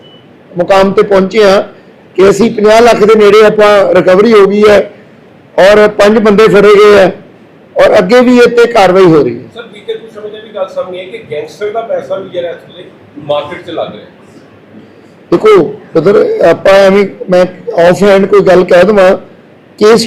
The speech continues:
Speaker 1: to case depend ਕਰਦਾ। ਜਿਵੇਂ ਸਾਡੇ ਕੋਲ ਕੋਈ ਲੀਡ ਆ ਜਾਂਦੀ ਹੈ, ਅਸੀਂ ਉਹ, ਅ, ਡੀਪਲੀ ਇਨਵੈਸਟੀਗੇਟ ਕਰਦੇ ਹਾਂ। ਸ਼ਾਇਦ ਇਹ ਬਾਕੀਆਂ ਨੂੰ ਇਹ ਨਹੀਂ ਮਹਿਸੂਸ ਹੁੰਦਾ, ਕਿਉਂਕਿ behind the scene ਬਹੁਤ ਸਾਰੇ ਐਫਰਟ ਕਰਨੇ ਪੈਂਦੇ to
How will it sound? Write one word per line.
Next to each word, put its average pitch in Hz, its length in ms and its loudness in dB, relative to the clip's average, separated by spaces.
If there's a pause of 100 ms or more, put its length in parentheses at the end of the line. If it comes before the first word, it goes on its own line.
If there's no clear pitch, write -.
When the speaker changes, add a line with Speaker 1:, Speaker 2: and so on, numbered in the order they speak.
Speaker 1:
to 254 40 -2
case 240 380 0
depend 214 280 2
ਕਰਦਾ। 214 280 2
ਜਿਵੇਂ 214 280 2
ਸਾਡੇ 220 240 2
ਕੋਲ 233 160 0
ਕੋਈ 233 160 -4
ਲੀਡ 208 260 0
ਆ 202 100 4
ਜਾਂਦੀ 214 320 0
ਹੈ, 226 60 4
ਅਸੀਂ 226 220 0 (340)
ਉਹ, 247 180 2
ਅ, 220 380 2 (540)
ਡੀਪਲੀ 226 500 0
ਇਨਵੈਸਟੀਗੇਟ 220 600 0
ਕਰਦੇ 175 380 -2
ਹਾਂ। 208 100 0
ਸ਼ਾਇਦ 185 280 2
ਇਹ 453 540 0
ਬਾਕੀਆਂ 196 320 0
ਨੂੰ 208 140 2
ਇਹ 208 80 4
ਨਹੀਂ 202 180 0
ਮਹਿਸੂਸ 196 380 0
ਹੁੰਦਾ, 208 180 0
ਕਿਉਂਕਿ 214 440 2 (500)
behind 185 420 2
the 247 60 0
scene 226 340 0
ਬਹੁਤ 233 320 0
ਸਾਰੇ 233 260 2
ਐਫਰਟ 208 340 0
ਕਰਨੇ 202 300 0
ਪੈਂਦੇ 185 280 0
to 214 180 -2